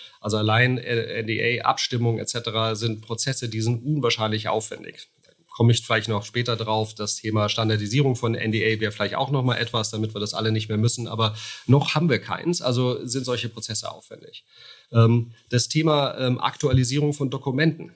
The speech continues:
Wenn man, äh, einen, einen neuen Datensatz hat, wird dann im Zweifel noch mal was hinterhergeschoben und das liegt dann in x Postfächern drin und verstopft dann letztlich nachher auch die Systemwelten der Unternehmen, die ja alle mittlerweile Archive haben,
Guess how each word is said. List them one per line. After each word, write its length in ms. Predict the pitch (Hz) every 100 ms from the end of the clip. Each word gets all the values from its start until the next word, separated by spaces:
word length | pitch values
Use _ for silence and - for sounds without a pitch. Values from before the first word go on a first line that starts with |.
| _ -
Wenn 160 | 110
man, 240 | 113 117 117
äh, 280 | 113 117 110 110
einen, 380 | 104 120 113
einen 160 | 107 120
neuen 260 | 117 127 123
Datensatz 500 | 120 147 127 120 123
hat, 160 | 110
wird 140 | 113 123
dann 100 | 120
im 120 | 117
Zweifel 380 | - 120 123 117
noch 200 | 120 127
mal 100 | 120
was 140 | 120
hinterhergeschoben 800 | 120 120 123 131 107 98 107 117
und 80 | 113
das 140 | 110
liegt 160 | 123 123
dann 100 | 113
in 160 | 110
x 220 | 120 -
Postfächern 640 | - 143 - - 101 104 101
drin 260 | 107 131
und 180 | 110 117
verstopft 480 | - 107 143 - -
dann 120 | 110
letztlich 340 | 107 - 110
nachher 380 | 110 107 120 92
auch 160 | 107 113
die 340 | 110 110 110
Systemwelten 800 | - 113 - 123 127 113 110 110
der 120 | 107
Unternehmen, 440 | 107 110 113 131 110
die 60 |
ja 120 | 101
alle 160 | 107 113
mittlerweile 460 | 117 110 104 104 90
Archive 440 | 104 - 147 123
haben, 380 | 107 107 113